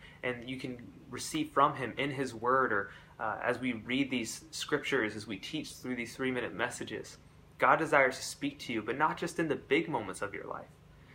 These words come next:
not just in the moments of maybe who you should marry or which job you should take, but in each of the little moments throughout the day. God desires for us to live with integrity with each moment of our lives.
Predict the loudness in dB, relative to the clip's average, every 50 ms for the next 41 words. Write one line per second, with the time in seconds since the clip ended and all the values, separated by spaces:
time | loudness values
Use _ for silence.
0 | -20 -20 -16 2 8 8 8 8 8 2 -2 0 0 0 0 2 4 4 4 4
1 | 2 -2 -2 -4 -4 -2 -2 0 0 -2 -2 0 0 0 2 2 0 -2 -2 -2
2 | 0 0 2 4 4 4 4 2 0 0 -2 -2 -4 -6 -4 4 6 8 8 8
3 | 6 2 -4 -6 -8 -10 -8 -6 -6 -6 -8 -10 -16 -20 -20 -20 -20 -20 -14 0
4 | 2 2 2 2 0 -2 0 -2 0 2 2 2 2 2 2 2 2 2 0 -2
5 | -4 -6 -10 -12 -8 0 4 4 6 6 4 2 -2 0 0 0 0 0 -2 -10
6 | -18 -20 -20 -20 -20 -20 -20 -20 -20 -20 -20 -20 -20 -20 -20 -20 -20 -20 -20 -14
7 | -2 4 6 8 8 8 6 4 6 6 8 8 6 4 0 0 2 6 6 6
8 | 4 2 -4 -8 -4 -2 -2 -2 -2 -4 -8 -16 -20 -20 -12 -2 0 0 0 0
9 | -2 -4 -2 4 4 4 4 4 2 0 -2 -6 -8 -10 -6 -4 -4 -4 -4 -6
10 | -10 -4 -2 0 0 0 -2 -4 -6 -10 -14 -20 -20 _ 0 2 4 4 4 2
11 | 2 0 -2 -4 -8 -10 -12 -14 -16 -16